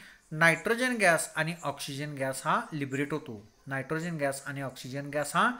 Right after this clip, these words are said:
लिबरेट होतो. The catalytic decomposition of पीएच थ्री on hot tungsten at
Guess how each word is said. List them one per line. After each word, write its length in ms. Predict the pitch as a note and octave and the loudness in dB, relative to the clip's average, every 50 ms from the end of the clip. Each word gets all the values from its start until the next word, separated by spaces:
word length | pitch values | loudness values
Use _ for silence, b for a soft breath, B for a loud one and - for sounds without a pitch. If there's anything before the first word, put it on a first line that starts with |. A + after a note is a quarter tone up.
| B B B B B B _ - | B B B B B B _ -4
लिबरेट 400 | C3+ C#3 B2 C3 C#3 C#3+ C#3 C#3+ | -2 -2 0 0 0 0 0 -2
होतो. 340 | B2 - - G#2 G2 - _ _ B B B B B B B B B E3+ | -6 -8 -10 -16 -16 -18 _ _ B B B B B B B B B -2
The 80 | G3 F#3+ - | 0 6 6
catalytic 680 | A3 G#3+ A3 C4 C4+ C4 B3+ B3+ - C#4 C4+ - - - - - - _ - E3+ | 6 6 8 8 6 6 6 6 2 -2 -2 -2 -6 -8 -8 -10 -16 _ -10 -4
decomposition 840 | D3+ G3+ A#3+ A#3+ - G3+ F#3 F3+ - F#3+ F#3 F3+ F3 - G#3 G#3 G#3+ - - D#3+ | -2 -2 -2 0 2 0 0 0 -2 -4 -4 -4 -4 -2 -2 -2 -4 -4 -4 -4
of 160 | D#3 C#3+ B2+ - - - _ _ _ _ _ _ - | -2 -2 -2 -4 -8 -16 _ _ _ _ _ _ -6
पीएच 540 | F#3+ F#3+ F#3+ F#3+ F#3+ F#3 F#3+ - - - - | -4 0 2 2 2 2 0 -4 -6 -4 -2
थ्री 340 | - G3+ F#3 C#3 A2+ A2 - - _ _ - | 0 0 0 0 -2 -4 -10 -16 _ _ -4
on 260 | D#3+ D#3 E3 E3+ F3 F3 F3 F3 - - _ - - - | 0 2 2 2 2 0 -4 -6 -12 -20 _ -14 -4 2
hot 160 | - G3+ G#3 G#3 - - - - b b b b b b b b b - - | 4 4 4 4 0 -12 -18 -20 b b b b b b b b b 2 4
tungsten 520 | G3 F#3 F#3+ F3 - - - A#3+ A3+ G3 D#3 C3 B2 - - - - | 4 4 2 -4 -6 -4 0 2 2 2 0 -2 -6 -10 -10 -4 2
at 440 | E3+ F3 F#3 F#3+ F#3+ - - - | 4 4 4 4 0 -4 -4 -4